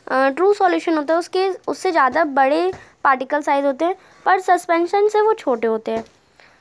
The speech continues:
अ, "Thus this mixture seems to be homogeneous in appearance only।" पर ये दिखने में होमोजेनियस लगता है, पर होता ये हेटेरोजेनियस मिक्सचर है। और इस type of mixture को हम कोलाइडल सॉल्यूशन कहते हैं। Like solution, अब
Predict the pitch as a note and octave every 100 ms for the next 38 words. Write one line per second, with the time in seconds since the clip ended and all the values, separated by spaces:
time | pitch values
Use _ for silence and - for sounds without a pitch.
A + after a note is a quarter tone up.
0 | - - C4 B3+ - - - - _ _
1 | _ _ C4+ F4 F4+ G4+ G4+ E4+ D#4 E4+
2 | F4 E4 D4+ E4+ D#4 F#4 E4 C#4+ D4+ C#4
3 | C#4+ D#4 F4 E4+ - C4+ C4+ C4+ C#4 C#4
4 | B3 A3 A3+ B3 - _ - F4+ G4 A4+
5 | - _ D4 C#4+ - F4+ G#4 A4+ G4+ F4
6 | F#4 E4+ F4+ F#4 E4 C#4 F4 F#4 F#4 D4
7 | C4+ E4+ F#4 F4 B3 B3 A3 A3+ A3+ -
8 | A3 A#3 A3+ A3 - - _ - D#4+ F#4
9 | - E4+ D#4+ F4+ F4 D#4 E4 D#4 E4 F#4
10 | G4+ F4 E4 C4+ B3+ D4 D4 C4 A#3 B3
11 | A#3 G3+ - G3 G3 - _ - - -
12 | - - D#4 F4 F4+ F#4+ E4+ D#4 F#4 F#4+